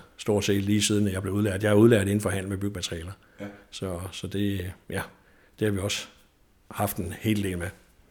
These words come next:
Speaker 2: Ja, fordi det er jo lidt svært at få byggematerialer. Hvad, hvad skyldes det?
Speaker 1: Jamen altså, det skyldes jo, for det første skyldes jo blandt andet coronaen, og, og, og så, så har der været problemer. Øh, altså hele leveringssituationen har jo,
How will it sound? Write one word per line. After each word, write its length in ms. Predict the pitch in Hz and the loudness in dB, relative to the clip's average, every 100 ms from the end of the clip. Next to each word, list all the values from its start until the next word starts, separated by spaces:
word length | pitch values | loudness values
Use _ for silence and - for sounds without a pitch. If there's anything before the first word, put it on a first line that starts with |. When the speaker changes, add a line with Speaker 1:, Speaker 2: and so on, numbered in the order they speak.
| _ _ - - - - - | _ _ -20 -20 -20 -18 2
Speaker 2:
Ja, 160 | 117 110 | 4 4
fordi 260 | 120 117 98 - - | 2 0 -2 -8 0
det 280 | 131 127 120 | 4 8 10
er 60 | 127 | 10
jo 80 | 170 | 10
lidt 140 | 180 | 8
svært 240 | - 156 160 | 8 6 6
at 80 | |
få 80 | 156 | 2
byggematerialer. 800 | 143 151 202 165 113 - 107 104 | 8 10 10 8 4 6 6 8
Hvad, 300 | 107 147 139 | 8 6 6
hvad 120 | 131 | 4
skyldes 420 | 151 - 156 165 - | 2 0 -2 -2 -4
det? 160 | 156 156 - - - - - - - | -6 -6 -18 -20 -20 -20 -20 -14 -2
Speaker 1:
Jamen 260 | 107 113 101 | 2 2 2
altså, 220 | - 101 | 0 0
det 140 | 101 | 2
skyldes 300 | - 127 147 | 8 10 10
jo, 180 | 110 90 | 8 4
for 140 | 87 | 2
det 100 | 95 | 2
første 260 | 107 127 123 | 6 6 6
skyldes 300 | - 113 107 | 6 8 8
jo 140 | 92 87 - 101 | 4 2 -4 -4
blandt 200 | 92 90 | 0 0
andet 160 | 90 90 | 2 0
coronaen, 680 | 90 90 120 135 104 98 95 | 0 4 6 6 4 2 -2
og, 180 | 92 87 85 | -4 -6 -8
og, 80 | 80 - | -8 -8
og 140 | - - | -4 -2
så, 140 | - | 0
så 260 | - - 113 | 2 6 8
har 180 | 101 90 | 8 4
der 60 | 92 | 2
været 200 | 90 90 | 0 0
problemer. 540 | 95 104 113 104 90 | 4 6 6 4 0
Øh, 120 | 85 82 | -2 -4
altså 180 | 80 - | -2 -2
hele 220 | 98 113 | 4 6
leveringssituationen 800 | 104 101 117 107 95 - 98 98 | 6 6 6 4 0 0 0 0
har 100 | 90 | 0
jo, 100 | 92 | -2